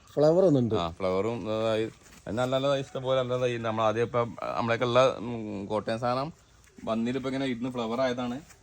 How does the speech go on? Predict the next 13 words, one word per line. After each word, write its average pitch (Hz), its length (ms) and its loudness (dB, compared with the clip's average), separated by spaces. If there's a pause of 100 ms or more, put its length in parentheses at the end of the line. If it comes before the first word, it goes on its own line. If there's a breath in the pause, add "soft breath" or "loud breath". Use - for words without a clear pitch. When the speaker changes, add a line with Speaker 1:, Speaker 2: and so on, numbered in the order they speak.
(460)
Speaker 2:
ഇതൊക്കെ 110 320 -8 (1400)
അടുത്തതാ, 113 400 -6 (240)
ഇവിടെ 104 200 -8
ഇതാ. 104 100 -8 (1900)
Speaker 1:
ഇത് 170 160 2
ഇതേ 196 180 6
വില 196 120 6
തന്നെ? 175 180 4 (180)
Speaker 2:
ആ, 90 40 -4 (1200)
രണ്ടേ 98 260 0
അഞ്ഞൂറ്. 90 300 0 (1500)
Speaker 1:
ഇതൊക്കെ 175 260 -4
നല്ല 165 220 -2